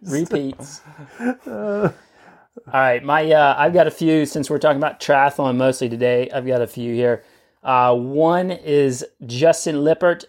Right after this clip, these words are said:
Speaker 1: and Missy Lestrange. Uh, Justin obviously, uh, killed us all last year, and he claimed three different, uh, national titles in sprint,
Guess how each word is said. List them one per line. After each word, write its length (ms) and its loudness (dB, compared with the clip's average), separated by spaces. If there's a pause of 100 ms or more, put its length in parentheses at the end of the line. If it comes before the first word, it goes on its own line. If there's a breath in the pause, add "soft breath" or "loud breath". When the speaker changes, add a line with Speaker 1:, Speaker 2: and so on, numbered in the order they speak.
(120)
Speaker 1:
and 420 0
Missy 420 -4
Lestrange. 1000 -2 (400)
Uh, 160 0
Justin 680 0 (160)
obviously, 760 -2
uh, 340 0 (540)
killed 320 0
us 140 0
all 300 4
last 380 -2
year, 380 -2
and 440 -6 (160)
he 200 -14
claimed 440 0
three 300 -4
different, 720 -4
uh, 440 2 (1080 loud breath)
national 420 2
titles 480 0
in 240 -4
sprint, 400 -2